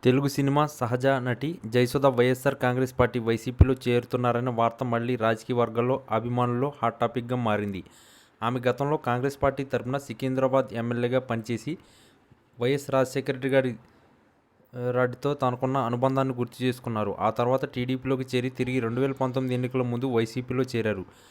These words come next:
అయితే, కొన్నాళ్లుగా రాజకీయాలకు దూరంగా ఉన్న ఆమె ఇప్పుడు మరోసారి క్రియాశీలక రాజకీయాల్లోకి వచ్చేందుకు ఆసక్తి చూపుతున్నారన్న ఊహాగానాలు బలంగా వినిపిస్తున్నాయి. ముఖ్యంగా ఆమె ఇటీవల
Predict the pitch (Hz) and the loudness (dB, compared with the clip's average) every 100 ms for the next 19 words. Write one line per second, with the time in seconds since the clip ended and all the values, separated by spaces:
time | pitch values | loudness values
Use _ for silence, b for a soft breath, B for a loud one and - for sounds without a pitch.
0 | B - 117 123 151 123 123 127 127 143 | B -2 -2 0 0 0 2 2 2 -2
1 | 113 117 117 - 135 127 131 120 127 131 | 0 0 0 0 0 0 0 0 2 0
2 | 127 123 110 117 131 127 131 120 120 120 | 0 0 -2 -2 -4 -4 -2 2 2 2
3 | 127 127 127 120 123 127 135 127 123 113 | 0 0 -4 -2 0 2 0 -2 2 0
4 | 110 - 123 123 127 120 - 120 113 170 | 0 0 0 2 0 -2 -2 -4 -2 -4
5 | - B B B B 110 127 - - - | -4 B B B B 0 0 -2 -8 -8
6 | 131 127 131 127 123 131 127 117 123 123 | -6 -4 0 0 0 0 0 2 2 0
7 | 123 135 123 117 123 123 113 113 - 107 | -2 0 0 2 0 -2 -2 -4 -4 -6
8 | 95 90 98 - 131 139 101 117 117 110 | -6 -6 -8 -6 -4 -2 0 -2 -2 -2
9 | 127 131 | 0 0